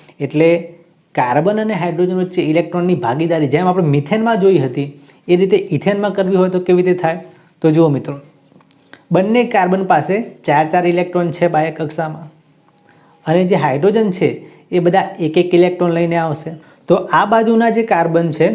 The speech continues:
એ કાર્બન પાસે ત્રણ હાઇડ્રોજન ત્રણ ઇલેક્ટ્રોન લઈને આવે છે એટલે એ બધા એક એક બંધથી જોડાશે. પેલી બાજુ જે બીજો કાર્બન છે એ બીજા કાર્બન પાસે પણ ત્રણ હાઇડ્રોજન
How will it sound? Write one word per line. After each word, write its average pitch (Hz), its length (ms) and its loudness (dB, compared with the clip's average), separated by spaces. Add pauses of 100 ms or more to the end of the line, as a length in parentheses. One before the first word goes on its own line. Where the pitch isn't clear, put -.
(260)
એ - 20 6 (100)
કાર્બન 170 460 2
પાસે 190 220 2 (180)
ત્રણ 190 240 2
હાઇડ્રોજન 160 460 0
ત્રણ 170 240 2
ઇલેક્ટ્રોન 156 360 0
લઈને 139 220 -2
આવે 135 400 -2
છે 117 100 -14 (540)
એટલે 151 180 0 (100)
એ - 100 4
બધા 156 280 2 (140)
એક 156 160 0
એક 160 120 -2
બંધથી 156 320 2
જોડાશે. 156 360 0 (640)
પેલી 165 260 2
બાજુ 208 220 2
જે 233 140 4
બીજો 175 260 4
કાર્બન 170 460 0
છે 180 100 -2 (220)
એ 196 140 4
બીજા 175 280 0
કાર્બન 202 380 -2
પાસે 185 240 0
પણ 202 160 -2
ત્રણ 196 220 -2
હાઇડ્રોજન 180 380 2